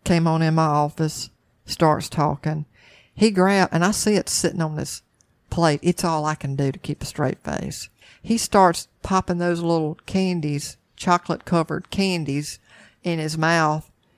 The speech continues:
and eating it, and you could hear him quack, quack, quack. And he ate two or three, and then he got him some more and started eating,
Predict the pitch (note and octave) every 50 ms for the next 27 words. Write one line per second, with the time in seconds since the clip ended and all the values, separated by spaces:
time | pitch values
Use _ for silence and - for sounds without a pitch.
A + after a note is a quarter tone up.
0 | _ _ - E3 D3+ D3+ D#3+ F#3+ F3+ - - D#3+ - - D#3 E3+ F3 F3 - D#3+
1 | D#3 E3+ F3 D3 C3 - - - - - - - - - - - - - - -
2 | - - - - - - - _ - _ _ _ _ _ _ _ _ _ _ -
3 | F3 F3+ E3 E3 F3+ G#3+ C4+ C#4+ C4+ E4 A3+ A#3+ A#3+ A3+ - - _ _ _ -
4 | - G3+ F#3+ F3 D#3 - - D#3+ E3 E3 D#3+ D3 B2+ - - - - _ _ _
5 | _ _ _ _ _ - E3+ E3 E3 F#3 G3+ G#3+ G3 F#3 F3+ F3+ F#3 F3+ F3 -
6 | - F3+ F3+ F#3 F#3+ F3 E3 D#3 - D#3 D3 D3 C#3+ D3+ D#3 E3 D#3+ E3+